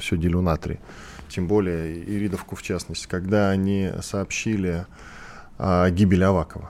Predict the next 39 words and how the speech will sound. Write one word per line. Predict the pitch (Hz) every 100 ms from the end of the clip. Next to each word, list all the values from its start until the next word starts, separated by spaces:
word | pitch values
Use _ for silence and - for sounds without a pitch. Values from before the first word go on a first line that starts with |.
| -
что | - - 82
он | 76 73 71 98 95 82
погиб, | 87 78 82 - -
э, | 85 78 -
по-, | 92 85 80
после | 90 - 87
удара | 85
российских | 85 82 - - -
ракет, | 90 - 180 - - - -
э, | 90
в | -
Киеве. | - 80 69 69 - - - - -
Вот. | 90 82 -
И | 85
я | 95 104
прям | 104 98
тогда, | 104 98 98
это | 113 120
было, | 110 143 120
знаешь, | 117 123 -
в | 87 -
самом | 123 107 107
начале | 113 113 82 73
спецоперации, | - 87 - 80 135 151 -
где-то | 80 -
март | 101 117 143 -
месяц | 107 107 101 92 - -
такое, | - 104 98 80
знаешь, | 76 87 -
может | 90 85 87
быть, | 92
апрель | 90 107 120 101
максимум. | 95 87 - - 78 80
Я | 85
говорю, | 85 87
нифига | 85 - 98 107 107
себе, | - 92
Авакова | 90 101 - 92 85
грохнули. | 87 82 82